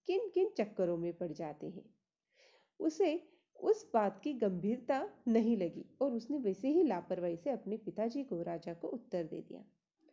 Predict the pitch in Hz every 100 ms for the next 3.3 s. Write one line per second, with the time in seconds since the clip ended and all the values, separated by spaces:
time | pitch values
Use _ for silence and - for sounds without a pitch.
0 | _ - _ _ - 190 208 302 - -
1 | 185 - 180 175 269 240 175 185 180 277
2 | 254 180 185 190 240 208 175 170 170 170
3 | 175 160